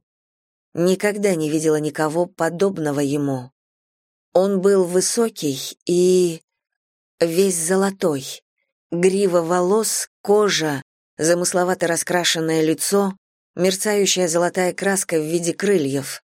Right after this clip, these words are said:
Но его глаза были такого бледно-голубого оттенка,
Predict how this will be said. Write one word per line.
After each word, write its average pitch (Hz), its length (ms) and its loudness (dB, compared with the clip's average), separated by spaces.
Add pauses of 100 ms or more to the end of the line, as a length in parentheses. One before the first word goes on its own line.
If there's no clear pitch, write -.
(600)
Но 175 200 2
его 196 300 0
глаза 196 680 0 (680)
были 202 500 2 (160)
такого 196 500 -2
бледно-голубого 185 960 0
оттенка, 190 720 -4